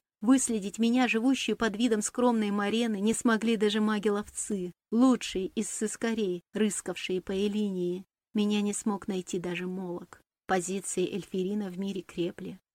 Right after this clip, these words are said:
Второй сын Лавилия наводил страх на врагов, будучи еще совсем молодым. Кавани отчаялся ждать успеха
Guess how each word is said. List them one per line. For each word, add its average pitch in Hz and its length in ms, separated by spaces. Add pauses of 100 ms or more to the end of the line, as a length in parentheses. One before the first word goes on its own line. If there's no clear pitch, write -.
(260)
Второй 214 360
сын 202 300
Лавилия 196 580
наводил 190 420
страх 196 380
на 196 120
врагов, 190 460
будучи 202 400
еще 190 280
совсем 180 480
молодым. 180 520 (260)
Кавани 220 580
отчаялся 196 800
ждать 185 360
успеха 185 580